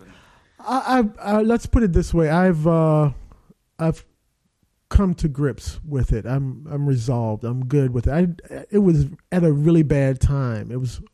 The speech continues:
Speaker 2: uh, like I said, the last couple of years have been really shitty for me.
Speaker 1: Mm-hmm.
Speaker 2: Um, so everything that I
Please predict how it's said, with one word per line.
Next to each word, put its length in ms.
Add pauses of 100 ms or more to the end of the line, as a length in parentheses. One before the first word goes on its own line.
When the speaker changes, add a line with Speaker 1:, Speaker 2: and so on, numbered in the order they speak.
Speaker 2:
uh, 380
like 200
I 60
said, 400
the 80
last 320
couple 200
of 80
years 180
have 100
been 260
really 340
shitty 400
for 140
me. 120
Speaker 1:
Mm-hmm. 100 (600)
Speaker 2:
Um, 460 (140)
so 520
everything 460
that 140
I 220